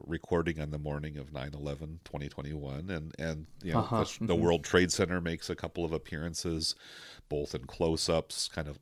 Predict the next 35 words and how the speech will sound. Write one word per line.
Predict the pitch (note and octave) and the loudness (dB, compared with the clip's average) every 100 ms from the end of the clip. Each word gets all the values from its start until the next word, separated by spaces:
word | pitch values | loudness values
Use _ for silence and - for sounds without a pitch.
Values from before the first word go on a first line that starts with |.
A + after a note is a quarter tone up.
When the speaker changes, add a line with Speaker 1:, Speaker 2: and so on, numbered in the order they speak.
| - | -8
Speaker 1:
up | - - - - | -10 -12 -14 -2
perspectives, | E2 - D#2 C#2+ D#2 C#2 | -2 0 -4 -2 -4 -4
as | D2+ - | -4 -2
well | D2 C#2 | -2 -2
as, | C2+ - | -2 -2
uh, | C#2 C#2 - _ - | -2 -4 -8 _ -6
you | F2+ | -4
know, | D2 C#2 - | -4 -6 -16
farther | - - D#2 D2 | -8 2 2 2
distant | D2 D2 - D2 | 0 -4 -4 -6
shots | - D2 C#2+ | -2 -2 -2
as | C#2+ | -4
they're | C#2+ C#2+ | -4 -4
up | C#2 - | -4 -4
on | D2 | -4
top | - D2 | -2 -2
of | C#2+ | -4
the | - | -6
Empire | D#2+ D2+ C#2+ | -4 -2 -2
State | - B1+ - | -2 -4 -4
Building. | C#2+ C#2 D#2+ F#2+ | -4 -2 -2 2
So, | - B2 B2 - - - - - | 6 6 6 -4 -12 -12 -12 2
you | - | 6
know, | F#2 E2+ | 6 8
not | G2 G#2+ | 8 6
to | - | 4
get | E2 E2 D#2 - - | 0 2 2 -2 -8
too | - F2 | -2 -2
distracted | D#2 D#2+ - D#2 D#2 F2 D2+ | 0 -2 0 0 0 0 2
or | D2+ C#2+ - | 2 0 -2
pulled | - D#2+ | 0 0
into | D#2 C#2+ D#2 | 0 -2 -2
that | C2 D2+ D2 - | 0 0 0 -4
whole | - E2+ C2+ | 2 2 2
topic, | - G2 G2+ - C2 | -2 -2 0 -2 -6